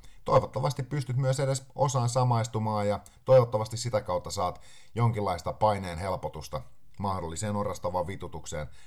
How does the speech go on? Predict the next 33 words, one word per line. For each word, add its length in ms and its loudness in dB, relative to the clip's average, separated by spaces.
nykyisestä 500 2
tilasta. 440 -4
Koska 360 6
se 120 0
on 120 6
sanottava, 540 4
että 260 -2
edelliseen 460 8
jaksoon 580 2
askelmerkit 720 2
ei 100 0
ole 60 -2
kauheasti 420 0
muuttunut, 560 0
joten 240 -4
voidaan 280 -2
aloittaa 380 -2
sillä, 440 0
että 240 -4
maailma 240 6
makaa 360 4
edelleen 380 -2
ihan 240 -8
päin 180 -4
helvettiä 680 -4
ja 140 -4
jos 160 4
mahdollista, 440 6
niin 100 2
ihan 180 6
pikkasen 460 -2
enemmän 320 -6
vielä 320 -2